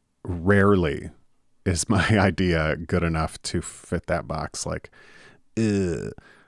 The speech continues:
Uh, and I, I mean, you'll see I cut corners too. So I get out to the garage and I'm looking around and I'm like,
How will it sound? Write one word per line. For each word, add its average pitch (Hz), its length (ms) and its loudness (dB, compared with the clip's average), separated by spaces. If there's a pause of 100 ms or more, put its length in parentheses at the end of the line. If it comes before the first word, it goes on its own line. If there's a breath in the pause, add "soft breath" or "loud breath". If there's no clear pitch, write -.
(100)
Uh, 78 300 -2 (1000)
and 87 480 -2
I, 95 220 2
I 90 100 2
mean, 87 300 0 (640)
you'll 90 160 0
see 87 200 0
I 80 100 2
cut - 200 -8
corners - 340 -6
too. - 220 -6 (960 soft breath)
So 113 120 6
I 107 60 8
get 113 140 8
out 117 120 6
to - 60 -6
the 113 60 0
garage 95 320 4
and 90 80 0
I'm 87 100 -2
looking 90 220 -2
around 82 300 -2
and 76 80 -6
I'm 80 80 -6
like, 76 240 -8